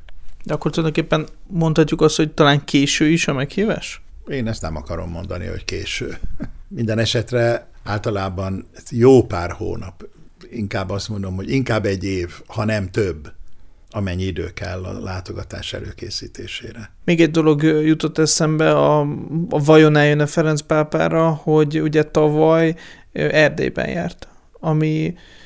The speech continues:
Speaker 1: azért részben érintette a magyar katolikusokat, meg hát fizikailag is, ö, viszonylag közel járt. Hogy vajon ebben lehet kimutatni ilyen tendenciát, hogyha járt egy országban, akkor a szomszédországba általában nem megy el egy év múlva egy pápa?
Speaker 2: Ne, ne, nem elemeztem ezt.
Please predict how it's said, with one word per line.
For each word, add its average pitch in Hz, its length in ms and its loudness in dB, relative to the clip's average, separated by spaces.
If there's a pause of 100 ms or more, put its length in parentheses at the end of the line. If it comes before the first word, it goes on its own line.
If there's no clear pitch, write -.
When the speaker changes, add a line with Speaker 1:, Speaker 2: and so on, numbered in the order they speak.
(340)
Speaker 1:
azért 160 260 4
részben 147 340 6
érintette 135 500 2
a 135 40 0
magyar 160 280 2
katolikusokat, 180 1040 0
meg 160 200 -2
hát 160 200 0
fizikailag 143 600 -2
is, 143 220 -4
ö, 160 240 -6 (160)
viszonylag 143 400 -4
közel 135 340 -4
járt. 135 280 -2
Hogy 151 160 0
vajon 147 300 4
ebben 147 300 6
lehet 147 240 6
kimutatni 160 440 2
ilyen 156 140 2
tendenciát, 151 560 4
hogyha 139 520 2
járt 143 320 4
egy 143 120 0
országban, 147 500 2
akkor 143 180 0
a 147 40 4
szomszédországba 143 1120 0 (260)
általában - 440 -2
nem - 120 -4
megy 143 180 -2
el 143 80 0
egy 143 140 -2
év 147 140 -2
múlva 151 220 -2
egy 156 120 -2
pápa? - 460 -4 (120)
Speaker 2:
Ne, 143 120 -4
ne, 127 420 -2
nem 120 160 -4
elemeztem 90 680 -6 (100)
ezt. - 280 -20